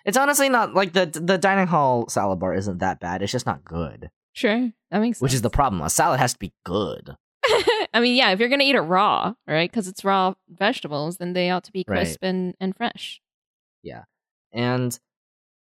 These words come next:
Speaker 1: I mean, they tend to not have vegetables that I'm super hot about. Sometimes they have arugula, which I like a lot.
Speaker 2: Mm.
Speaker 1: It's kind of bitter and green and peppery.
Speaker 2: Mm.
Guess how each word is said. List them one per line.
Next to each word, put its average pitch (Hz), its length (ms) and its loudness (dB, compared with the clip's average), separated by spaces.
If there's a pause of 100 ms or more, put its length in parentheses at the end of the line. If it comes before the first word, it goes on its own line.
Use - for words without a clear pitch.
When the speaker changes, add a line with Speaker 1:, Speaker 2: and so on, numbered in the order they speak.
(200)
Speaker 1:
I 170 40 -8
mean, 170 100 -2
they 175 100 0
tend 196 200 -2
to 135 60 0
not 98 180 0
have 90 200 -2
vegetables 80 380 -10
that 80 80 -14
I'm 76 200 -18
super 95 300 -12
hot 92 200 -4
about. 90 320 -2
Sometimes 208 260 0
they 190 80 4
have 131 100 2
arugula, 90 560 -2
which 87 180 -6
I 80 120 -6
like 85 260 -8
a 85 40 -12
lot. 165 300 -8 (180)
Speaker 2:
Mm. 190 160 0
Speaker 1:
It's - 180 -8
kind - 260 -8
of 82 120 -8 (240)
bitter 85 440 -6
and 82 280 -12
green 85 360 -8
and 78 100 -12
peppery. 82 500 -10 (140)
Speaker 2:
Mm. 180 240 -2